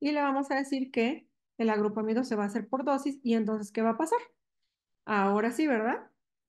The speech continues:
Tenemos este, a nuestro test, em, nuestros resultados para el test T,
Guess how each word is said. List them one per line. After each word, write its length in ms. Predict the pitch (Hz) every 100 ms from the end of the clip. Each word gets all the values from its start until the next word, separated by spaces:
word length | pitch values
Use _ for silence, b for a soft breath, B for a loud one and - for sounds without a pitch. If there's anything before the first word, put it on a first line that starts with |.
| _ _
Tenemos 600 | 233 214 226 233 269 269
este, 680 | 247 - - 233 294 339 -
a 200 | 233 208
nuestro 420 | 214 214 - 208
test, 720 | 233 254 269 285 285 - - 262
em, 600 | 240 226 214 208 202 - _ _ b b
nuestros 280 | 254 254 240
resultados 540 | 240 262 254 277 302
para 180 | - 226
el 120 | 214
test 240 | 247 254 -
T, 340 | 262 320 -